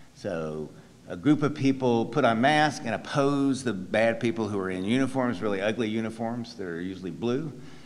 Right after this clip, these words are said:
And then the blue, the bad pe-, the people in masks gather together to oppose evil forces, and usually the way they do it is to blow up their building, the building of power. And they blow it up. This is Bataille's theory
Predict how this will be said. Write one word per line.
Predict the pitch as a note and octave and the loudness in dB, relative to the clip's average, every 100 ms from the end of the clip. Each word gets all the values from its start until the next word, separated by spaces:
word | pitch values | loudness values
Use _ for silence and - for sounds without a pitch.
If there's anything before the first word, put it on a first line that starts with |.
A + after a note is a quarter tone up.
| - - - - | -18 -20 -16 -8
And | E2+ E2+ E2+ E2+ | -6 -4 -4 -4
then | F#2 F2+ F2 F2 E2+ | -4 -4 -4 -4 -6
the | D#2+ | -6
blue, | F2+ G#2+ G#2+ - - | -4 -2 -4 -8 -8
the | F2 | 0
bad | G2 G#2 - | 2 0 -2
pe-, | G#2+ | -6
the | G2 F2 | -6 -8
people | - A2 A2+ G2 | -8 -6 -6 -4
in | F#2 | -2
masks | G#2+ G#2+ G#2+ - - - - - - - - - | 2 2 0 -4 -12 -16 -18 -20 -20 -20 -10 0
gather | G2 A2+ A#2 | 4 6 4
together | G#2 A2 A2 A2+ | 2 2 2 0
to | G#2 F#2 | -2 -2
oppose | - G#2 G#2 G2 | -2 0 0 0
evil | G#2 G2+ G2+ | -2 -2 -2
forces, | B2 B2+ B2+ B2+ F#2+ G2+ | 0 0 0 -4 -6 -6
and | F2+ G2 | -2 4
usually | D3 C#3 C#3 | 4 6 4
the | A#2+ | 4
way | A#2+ | 4
they | G#2+ | 2
do | G2+ C3 | 0 0
it | E3+ - - - - | 0 -4 -12 -16 -10
is | G2+ - | -8 -8
to | D2 | -6
blow | G2 G#2 A2 G#2 | 0 2 4 4
up | G#2+ G#2 | 2 0
their | G2 | -2
building, | E2 F#2+ E2+ C#2 - - - - - | 0 0 0 -4 -12 -16 -18 -20 -14
the | C#2+ | -10
building | - F#2+ G2 F#2 | -2 -2 0 -2
of | F2 | -4
power. | - E2+ D2 A#1+ - - - | -4 -4 -4 -8 -12 -16 -16
And | C#2+ | -12
they | C#2+ - - - - - | -12 -14 -18 -20 -20 -8
blow | F#2 G#2 G#2 | 0 2 4
it | B2+ | 4
up. | F3 F#3 - - - - - - | 4 0 -8 -12 -12 -14 -18 -16
This | - G#2 | -10 -8
is | F2 | -8
Bataille's | - - F#2+ - G#2+ G#2+ G2+ - | -10 -8 -6 0 4 4 2 -2
theory | - A2+ C#3 E3+ | -2 -2 -2 -6